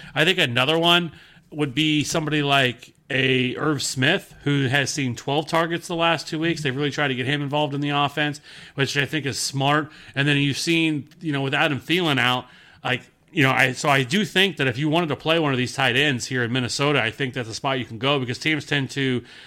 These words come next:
um, I think you see probably Christopher Harris just follow Stefon Diggs all over the field. So, you know, at home, I, I do think Irv Smith at thirty-one hundred, um, if you wanted to pay down at tight end, and I don't think he, he's somebody that's really gonna have any ownership either. So, um,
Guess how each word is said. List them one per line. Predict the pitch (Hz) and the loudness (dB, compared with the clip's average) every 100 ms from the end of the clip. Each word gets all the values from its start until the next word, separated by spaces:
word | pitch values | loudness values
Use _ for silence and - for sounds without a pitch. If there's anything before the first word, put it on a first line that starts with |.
| - | -12
um, | - 131 123 120 | -4 0 0 -2
I | 135 | -2
think | 135 165 | -2 -2
you | 131 139 | -4 -4
see | 151 135 | -2 -2
probably | 156 147 | 0 -2
Christopher | 123 156 143 120 | 0 -2 -4 -2
Harris | 127 135 123 - | 2 2 0 -6
just | - 127 - | -10 -10 -6
follow | 143 139 127 | -2 0 -2
Stefon | 117 143 127 127 110 | -2 -4 -4 -4 0
Diggs | 131 117 | -2 0
all | 123 | -2
over | 127 113 | -2 -4
the | 98 | -8
field. | - 139 131 98 | -4 -2 -2 -4
So, | - 127 117 107 - - - - | -4 0 0 -4 -12 -20 -20 -14
you | - | -2
know, | 135 123 | 0 0
at | - 135 | 0 0
home, | 139 143 143 | 2 2 2
I, | 123 127 | 2 2
I | |
do | 131 | 0
think | 135 147 123 | 0 -2 0
Irv | 131 117 | -4 -4
Smith | - 135 131 | -2 -2 -2
at | 120 | -4
thirty-one | 131 127 120 117 | -4 -2 -2 -4
hundred, | 107 123 127 120 113 - - - - | -4 -2 -2 -2 -4 -6 -20 -20 -12
um, | 127 123 117 | -4 -2 -2
if | 110 | -4
you | 139 | 0
wanted | 135 135 | 2 2
to | 123 | 0
pay | 135 | -2
down | 113 123 123 123 | 2 2 2 -2
at | 113 | -4
tight | 123 117 | -2 2
end, | 117 127 | 2 2
and | 113 | 2
I | 117 | -2
don't | 135 | -2
think | - 123 | -4 -6
he, | 135 127 | -4 -6
he's | 107 151 | -6 -6
somebody | 147 139 123 | -2 -2 -2
that's | 117 - | -4 -6
really | 123 127 | -4 -2
gonna | 127 113 | -2 -2
have | 127 113 | -2 -2
any | 110 | -4
ownership | 113 120 110 110 | -4 -4 -6 -8
either. | 117 120 117 | -6 -4 -4
So, | 107 120 110 101 _ _ - - | -6 -6 -8 -8 _ _ -20 -8
um, | 127 123 117 | -2 0 -2